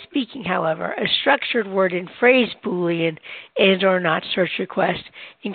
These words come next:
combination with a proximity search request can better hone in on the right data more efficiently, like Project X and not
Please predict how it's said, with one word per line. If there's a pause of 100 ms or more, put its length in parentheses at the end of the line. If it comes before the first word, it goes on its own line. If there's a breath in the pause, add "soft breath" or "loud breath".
combination
with
a
proximity
search
request (500 loud breath)
can
better
hone
in
on
the
right
data
more
efficiently, (380 loud breath)
like (1400 loud breath)
Project
X
and
not